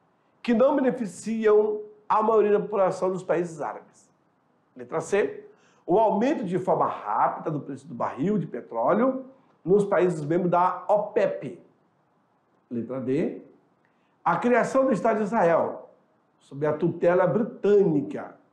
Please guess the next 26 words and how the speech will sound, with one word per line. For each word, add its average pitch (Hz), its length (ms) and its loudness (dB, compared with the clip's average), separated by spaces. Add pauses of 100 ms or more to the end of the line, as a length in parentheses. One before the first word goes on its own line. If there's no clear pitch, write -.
(500)
numa 135 140 0
região 143 280 2
de 131 140 0
ricas 160 320 -2
reservas 160 360 -4
de 170 60 -8
petróleo. - 480 -4 (560)
Letra 123 400 -8
E, 180 500 2 (920)
o 180 100 4
emaranhado 196 760 4
de 202 100 -6
culturas, - 920 0 (580)
religiões 190 1080 2
e 262 100 -2
interesses 190 520 2
estrangeiros 165 880 -4 (560)
numa 208 220 4
área 208 200 2
localizada 196 1040 0 (120)
a 160 140 2
meio 185 420 0
caminho 175 600 0
entre 160 260 -4
a 113 240 -8
Ásia - 320 -18